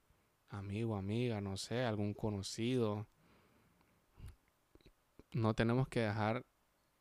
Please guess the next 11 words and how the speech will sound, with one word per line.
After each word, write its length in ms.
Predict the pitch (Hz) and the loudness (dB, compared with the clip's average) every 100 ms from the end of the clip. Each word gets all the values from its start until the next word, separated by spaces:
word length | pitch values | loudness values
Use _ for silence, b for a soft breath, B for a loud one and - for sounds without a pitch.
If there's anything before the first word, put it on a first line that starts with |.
| _ _ _ | _ _ _
que 140 | - 107 | -4 0
la 120 | 98 | 0
mala 300 | 101 104 113 | 2 2 2
vibra 320 | 117 127 120 | 2 2 0
nos 160 | 110 101 | 0 -2
afecte. 600 | 98 120 123 - 95 - - _ _ _ b b b | -2 -2 -4 -6 -10 -12 -20 _ _ _ b b b
Simplemente 720 | b - 107 120 110 113 113 113 | b -4 0 2 4 4 4 2
nos 140 | 110 | 0
tenemos 360 | 104 98 107 - | 0 -2 -2 -2
que 120 | 135 | -2
apartar 580 | - 123 - 117 113 | 0 -2 -2 -4 -4